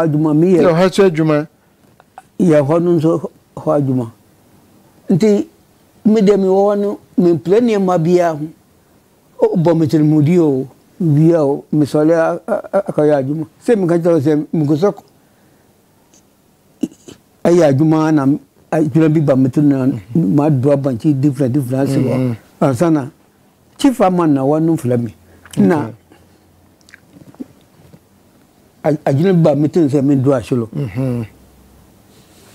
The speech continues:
Speaker 1: Na, na me do ahyolo ato hɔ ansa na me ba no gu so kɔ school. Saa abere anya afe pɛpɛɛpɛ na yɛlɛ no kɔkye mi. Nipa gye afa me ho adwene sɛ ɔ-, ɔbɛko mi na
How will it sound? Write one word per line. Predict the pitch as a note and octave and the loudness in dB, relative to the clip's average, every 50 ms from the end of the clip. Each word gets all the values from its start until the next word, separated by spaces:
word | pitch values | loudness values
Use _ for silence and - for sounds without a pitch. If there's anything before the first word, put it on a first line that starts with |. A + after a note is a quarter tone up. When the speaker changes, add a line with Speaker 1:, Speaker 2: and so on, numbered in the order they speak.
| - - - _ _ _ _ _ - - | -20 -20 -20 _ _ _ _ _ -2 0
Speaker 1:
Na, | D#3 D3+ D#3 E3 - _ _ _ _ - | 0 2 0 -2 -6 _ _ _ _ -4
na | F3+ D3 D3+ D3+ | -2 0 0 0
me | D3+ D3+ D3 | 0 0 0
do | B2+ A#2+ C#3 D#3 | 0 -2 0 0
ahyolo | F3 F3+ - - D#3 D#3+ D3+ | 0 0 -2 0 0 0 0
ato | C#3 - D3 C#3+ | 0 0 -2 0
hɔ | C#3 C#3+ C3+ A#2+ | 0 0 -2 -2
ansa | B2 C3+ | -4 -4
na | C#3+ C3+ C3 - - _ _ _ _ _ _ - | -2 -2 -4 -4 -6 _ _ _ _ _ _ -4
me | - D#3 D3 | -2 -2 0
ba | C#3 D#3 D#3 | 2 2 2
no | D3+ D#3+ D#3 D#3 - _ - | 2 2 0 -2 -4 _ -6
gu | - C#3+ C3 | -4 -4 -2
so | C3+ - D#3 - | -2 -2 -4 -2
kɔ | - C3+ A#2+ | -2 -4 -6
school. | - - - D3+ C#3+ B2 | -6 -6 -6 -6 -4 -4
Saa | - D3 D#3+ | -2 -2 0
abere | F3+ F3 F#3 F#3+ F#3 | 0 2 2 2 4
anya | G3+ G#3 F#3+ F3 D3+ | 2 2 2 0 0
afe | C#3+ - - E3+ | -2 -2 -4 -4
pɛpɛɛpɛ | D3 E3+ D3+ D#3+ F#3 E3+ D3 E3+ F3 E3 | -2 -2 0 0 0 0 0 0 0 0
na | D#3+ C3+ | 0 0
yɛlɛ | C3+ C3+ C3+ C#3+ D3 D#3 | 0 0 2 2 0 0
no | D#3 D3 | 0 -2
kɔkye | - A#2 G#2+ G2+ C#3+ C3 | -2 -4 -6 -2 -2 -2
mi. | C3 A#2+ A#2 - - - - - - - - - - _ _ _ - D#4 - - - - - - _ _ _ _ - - - - - G3+ | -2 -2 -4 -8 -14 -20 -20 -20 -20 -20 -20 -20 -20 _ _ _ -10 -10 -10 -10 -14 -16 -16 -18 _ _ _ _ -4 -4 -4 -2 0 -2
Nipa | A#3 C#4 - C#4+ C#4 | 0 2 2 2 2
gye | C4+ A#3+ F#3 F3 - _ - - _ _ _ - - | 4 2 0 0 -4 _ -18 -20 _ _ _ -8 -8
afa | - - - - F3 F3 | -6 -4 0 0 0 2
me | F3+ F3+ | 2 0
ho | D3 - G#3 G3+ | 0 -2 -2 -2
adwene | F#3+ F#3+ E3 D#3+ F3+ F3+ F3+ | 2 2 2 2 2 2 0
sɛ | D#3+ - D3+ D3 C#3+ C#3 C#3+ - _ _ _ - | 0 0 2 2 2 0 -2 -8 _ _ _ -8
ɔ-, | - - - | -6 -2 -2
ɔbɛko | F3+ D#3+ - G3+ - F#3 F#3 | -2 0 0 -2 -2 -2 -2
mi | F3 E3 D#3 | 0 0 0
na | D#3 D#3 E3 | 0 0 -2